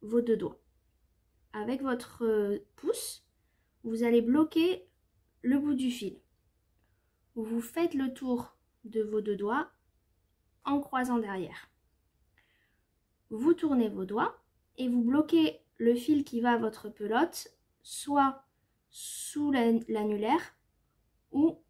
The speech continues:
l'auriculaire, comme vous le souhaitez. Vous prenez votre crochet, vous le passez tête en bas, donc pas comme ceci, mais comme ceci.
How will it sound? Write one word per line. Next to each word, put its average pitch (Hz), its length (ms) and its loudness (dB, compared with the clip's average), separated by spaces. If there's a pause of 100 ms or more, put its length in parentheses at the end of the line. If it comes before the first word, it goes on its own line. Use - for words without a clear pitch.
l'auriculaire, 254 680 -2 (600)
comme 269 200 0
vous 254 100 0
le 247 60 2
souhaitez. - 320 -6 (1400)
Vous 208 80 -18
prenez 226 300 0
votre 202 480 -6
crochet, - 560 -6 (1000)
vous 220 120 -8
le 226 160 4
passez 247 500 -2 (440)
tête 240 240 -6
en 202 100 -6
bas, 208 240 -2 (460)
donc 196 320 -14
pas 277 100 -6
comme 247 220 -8
ceci, - 440 -14 (520)
mais 240 80 -20
comme 294 200 0
ceci. 254 480 -8